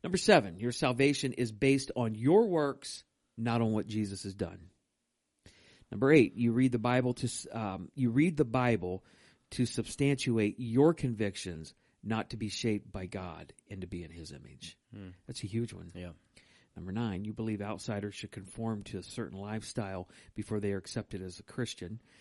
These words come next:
Speaker 1: Number ten, you don't know the difference between a convert and a transfer.
Speaker 2: Hmm.
Speaker 1: <laughs> Number eleven, all of your Christian friends look just like you.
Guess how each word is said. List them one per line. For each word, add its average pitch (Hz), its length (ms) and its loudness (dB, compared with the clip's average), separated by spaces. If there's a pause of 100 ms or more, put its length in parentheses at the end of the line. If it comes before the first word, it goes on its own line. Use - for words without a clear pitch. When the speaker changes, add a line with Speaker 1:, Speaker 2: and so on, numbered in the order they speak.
(160)
Speaker 1:
Number 107 160 -6
ten, 120 360 0
you 113 100 2
don't 110 260 -2
know 107 140 -2
the 101 80 -6
difference 113 400 -4
between 107 400 -6
a 90 60 -8
convert 117 640 -6
and 85 120 -14
a - 40 -20
transfer. - 880 -6 (840)
Speaker 2:
Hmm. 131 220 -2 (200)
Speaker 1:
<laughs> 247 260 -4
Number 165 320 8
eleven, 180 480 10
all 175 260 8
of 175 100 6
your 156 120 6
Christian 175 400 2
friends 165 420 6
look 160 220 4
just 147 220 4
like 147 220 4
you. 156 500 12